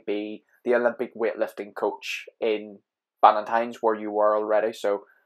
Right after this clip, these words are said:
okay, the gym don't have the equipment. How do we get the equipment? I can buy it. Okay, the gym don't allow me to do that.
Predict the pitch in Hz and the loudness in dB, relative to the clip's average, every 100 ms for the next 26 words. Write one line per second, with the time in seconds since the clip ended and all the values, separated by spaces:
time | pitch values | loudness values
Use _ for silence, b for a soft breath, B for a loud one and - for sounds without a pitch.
0 | _ - 120 104 113 131 131 127 117 123 | _ -4 0 0 0 2 4 2 0 4
1 | 117 123 113 - - 127 - - 113 113 | 4 4 -2 0 0 0 0 4 4 4
2 | 110 107 - 107 - - - 107 - 120 | -2 -4 -2 -6 -6 -8 -6 -8 2 2
3 | 120 117 104 104 107 107 - _ _ _ | 2 -4 2 4 4 0 -6 _ _ _
4 | 110 120 107 104 117 110 104 107 107 104 | -6 0 0 0 -4 -4 -4 -4 2 4
5 | 107 107 101 107 107 107 107 | 4 0 -8 -6 -2 0 0